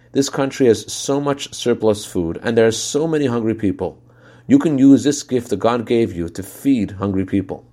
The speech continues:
Tasked with this charge, on her very first day in Washington, Chisholm happened to meet Republican Senator Bob Dole. Dole said to Chisholm, "Our farmers have all this extra food, and we don't know what to do with it." Chisholm thought,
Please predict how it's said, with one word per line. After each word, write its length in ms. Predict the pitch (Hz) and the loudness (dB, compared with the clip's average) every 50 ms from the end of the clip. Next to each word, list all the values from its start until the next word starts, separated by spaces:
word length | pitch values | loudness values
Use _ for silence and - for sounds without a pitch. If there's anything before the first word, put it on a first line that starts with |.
| _ _ _ _ _ _ - - - - - - - - _ _ _ - | _ _ _ _ _ _ -20 -20 -20 -20 -20 -20 -20 -20 _ _ _ -6
Tasked 480 | - 127 139 151 160 156 - - - | -2 0 2 2 0 -2 -4 -10 -8
with 100 | 117 110 | -8 -4
this 220 | 98 127 123 - - | -2 -2 -2 -4 -8
charge, 640 | - - 123 104 90 87 87 95 - - - - _ _ _ _ _ _ _ _ - | -10 -6 -4 -4 -2 -2 -4 -6 -8 -14 -16 -18 _ _ _ _ _ _ _ _ -2
on 80 | 104 104 | 2 2
her 80 | 101 | 2
very 300 | 95 101 127 139 156 160 | 4 4 6 6 6 4
first 420 | 143 - - - 131 135 131 - - | 0 -4 -6 -2 -2 -2 -2 -4 -6
day 120 | 120 120 | -6 -4
in 100 | 113 107 | -4 -4
Washington, 580 | 98 95 98 98 - - 90 - 85 85 85 92 - | -4 -4 -4 -6 -8 -12 -12 -10 -10 -10 -10 -12 -16
Chisholm 580 | - - - - 135 131 120 123 120 117 - - - | -14 -14 -6 -2 -2 -2 -2 -2 -6 -8 -10 -12 -14
happened 380 | 113 110 110 117 - - 113 - | -8 -6 -6 -6 -6 -10 -10 -8
to 80 | 101 | -6
meet 180 | 98 101 101 - | -4 -4 -4 -6
Republican 480 | 95 - - 110 104 104 101 - 104 | -6 -2 0 2 2 2 -2 -6 -8
Senator 420 | 98 - - 98 90 87 - 92 87 | -8 -6 -4 -4 -4 -4 -4 -6 -6
Bob 300 | 87 92 90 90 87 90 | -2 -2 -4 -4 -4 -2
Dole. 300 | - 101 92 - - - _ _ _ _ _ _ _ _ _ _ _ _ - - - - _ _ - | -2 -2 -2 -2 -6 -12 _ _ _ _ _ _ _ _ _ _ _ _ -20 -20 -20 -20 _ _ 0
Dole 380 | 95 120 143 151 160 165 156 143 | 4 6 8 8 8 6 4 0
said 240 | - - 131 120 - | 0 0 0 0 0
to 80 | 110 | -6
Chisholm, 500 | - - - 127 110 95 90 87 90 98 - _ _ _ _ _ _ _ | -6 -2 -2 -2 -2 -2 -6 -8 -8 -12 -16 _ _ _ _ _ _ _
"Our 160 | - 113 117 107 | 0 0 0 0
farmers 520 | - - - 165 190 202 185 175 156 123 | -2 0 2 2 2 2 2 0 0 0
have 120 | 120 107 | 0 -2
all 220 | - - 139 175 185 | -2 -2 -2 0 0
this 240 | 175 151 - - - | 0 0 -2 -4 -8
extra 300 | - 147 - - - 143 | -8 -8 -8 -6 -6 -6
food, 360 | 143 - - 156 156 139 107 - | -6 -2 -2 2 2 2 2 2
and 40 | |
we 80 | 98 107 | -2 2
don't 200 | 107 160 180 180 | 4 4 4 4
know 80 | 160 143 | 2 0
what 120 | 131 - | 0 0
to 80 | 139 123 | -2 -2
do 160 | - 160 175 | 0 2 4
with 220 | 175 147 - - | 4 4 2 -2
it." 120 | - - _ _ _ _ _ _ _ _ _ - - _ _ _ | -10 -18 _ _ _ _ _ _ _ _ _ -20 -20 _ _ _
Chisholm 500 | _ - 135 131 120 120 117 113 107 104 110 | _ 4 4 4 4 2 -4 -4 -6 -10 -16
thought, 420 | - - - 117 110 117 113 113 | -12 -4 -2 0 0 0 -2 -4